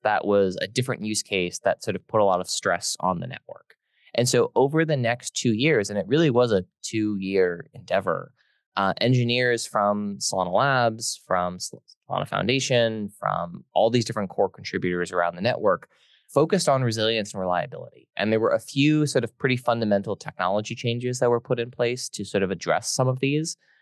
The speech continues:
And one of those is Quick, which is a new networking technology, the introduction of local fee markets. So local fee markets are not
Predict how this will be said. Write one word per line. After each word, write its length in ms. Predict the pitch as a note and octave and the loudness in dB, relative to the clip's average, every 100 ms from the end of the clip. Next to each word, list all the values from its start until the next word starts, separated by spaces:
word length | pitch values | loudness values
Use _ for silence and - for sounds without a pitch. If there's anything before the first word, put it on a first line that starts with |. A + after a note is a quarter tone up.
| - | -4
And 260 | G#2 G#2 | 0 2
one 100 | G#2 | 4
of 60 | A2+ | 6
those 200 | G#2+ G#2 | 4 2
is 120 | F#2 | -6
Quick, 320 | - D#3+ - - | -2 -2 -2 -8
which 140 | - | -8
is 120 | G2 | -6
a 80 | F#2+ | -4
new 160 | F#2 F#2 | -4 0
networking 440 | G2+ G#2+ B2+ B2 | 0 0 0 -2
technology, 760 | A#2 A#2+ A#2 A2+ A2+ A2+ A2 - _ _ _ | -2 0 0 0 0 -2 -2 -6 _ _ _
the 80 | G#2+ | 2
introduction 420 | A2+ A2+ A2 - | 4 4 2 -4
of 100 | G#2+ | 0
local 360 | G2+ A2 B2+ A2+ | 4 4 4 0
fee 180 | A#2 A#2 | -2 0
markets. 560 | A#2+ C3 E3+ E3+ - - | 0 0 -2 0 -6 -2
So 160 | A2+ | 2
local 320 | G2 G#2+ A2+ | 4 4 2
fee 160 | G#2 A2+ | 0 -2
markets 500 | G2+ G2 G2 F#2+ - - | 0 0 0 -2 -4 0
are 380 | F#2 F#2+ F2+ D#2+ | 2 4 2 0
not 280 | F#2+ G2 | -2 -2